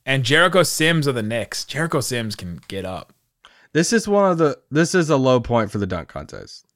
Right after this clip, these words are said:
Speaker 2: A real low point.
Speaker 1: We
Speaker 2: This
Speaker 1: s-
Speaker 2: is probably the worst contestants they've ever had.
Speaker 1: No, the low point was the wheel with John Wall and the, the weird, like, teams.
Speaker 2: At least there were names in there that we've heard of. And,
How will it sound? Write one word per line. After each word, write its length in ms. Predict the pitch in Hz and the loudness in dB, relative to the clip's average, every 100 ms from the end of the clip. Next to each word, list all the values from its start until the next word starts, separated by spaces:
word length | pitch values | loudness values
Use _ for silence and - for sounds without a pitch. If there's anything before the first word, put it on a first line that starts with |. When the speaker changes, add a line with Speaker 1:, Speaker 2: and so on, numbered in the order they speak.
| _ _ _ - | _ _ _ -8
Speaker 2:
A 100 | 113 | -4
real 540 | 120 120 123 117 110 | -2 2 4 6 4
low 240 | 95 92 80 | 2 -4 -8
point. 280 | - 65 - _ _ _ _ _ _ _ _ _ _ _ _ _ _ _ | -12 -18 -20 _ _ _ _ _ _ _ _ _ _ _ _ _ _ _
Speaker 1:
We 120 | 180 | 2
Speaker 2:
This 160 | 240 151 | 2 2
Speaker 1:
s- 80 | 123 | -4
Speaker 2:
is 60 | - | -2
probably 300 | - 127 117 | 6 6 6
the 100 | 107 | 2
worst 260 | 104 104 - | 2 0 -2
contestants 480 | 104 92 87 - 90 | -6 -6 -8 -10 -12
they've 120 | 80 | -12
ever 180 | 64 62 | -14 -16
had. 200 | - 113 | -16 -4
Speaker 1:
No, 300 | 135 127 120 | 2 4 4
the 120 | 131 | 4
low 240 | 135 170 190 | 4 4 6
point 240 | 175 147 | 6 6
was 160 | 123 107 | 4 2
the 100 | 113 | 0
wheel 440 | 110 123 127 127 | 2 4 4 2
with 160 | 117 - | -2 0
John 320 | 127 113 113 | 2 2 2
Wall 340 | 107 107 107 | 2 2 0
and 260 | - 110 101 | -4 -6 -4
the, 360 | 101 98 95 71 | -4 -4 -6 -6
the 120 | 101 | -6
weird, 420 | 101 107 107 101 | -4 -4 -4 -4
like, 300 | 98 92 - | -6 -8 -10
teams. 360 | - 131 120 156 | -6 -2 0 0
Speaker 2:
At 140 | 120 | 0
least 300 | 220 247 226 | 2 0 0
there 100 | 254 | 0
were 120 | 220 180 | 0 0
names 580 | 160 165 185 185 156 - | 0 2 4 4 0 0
in 280 | 151 147 | 2 4
there 240 | 139 127 117 | 4 4 4
that 200 | 131 143 | 4 4
we've 160 | 139 117 | 2 0
heard 280 | - 147 131 | 2 4 4
of. 380 | 101 87 - _ _ _ _ _ _ _ _ _ | 0 -6 -16 _ _ _ _ _ _ _ _ _
And, 260 | - 147 | 0 2